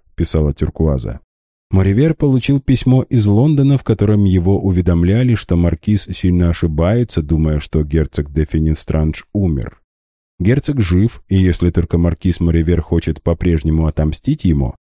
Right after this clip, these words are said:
то ему стоит только приехать в Лондон, отыскать там в Уипнинге кабак под названием «Король Георг»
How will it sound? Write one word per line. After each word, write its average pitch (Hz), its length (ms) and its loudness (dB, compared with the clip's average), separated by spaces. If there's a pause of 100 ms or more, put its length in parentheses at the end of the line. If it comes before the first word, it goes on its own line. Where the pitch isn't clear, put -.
(100)
то 95 80 2
ему 143 240 2
стоит 151 380 0 (100)
только 123 300 0
приехать 123 540 2
в 127 80 0
Лондон, 85 680 2
отыскать 98 640 -2
там 117 300 0
в 95 260 -2
Уипнинге 135 800 2
кабак 90 640 -2
под 117 180 -2
названием 104 640 2
«Король 90 360 2
Георг» 80 520 0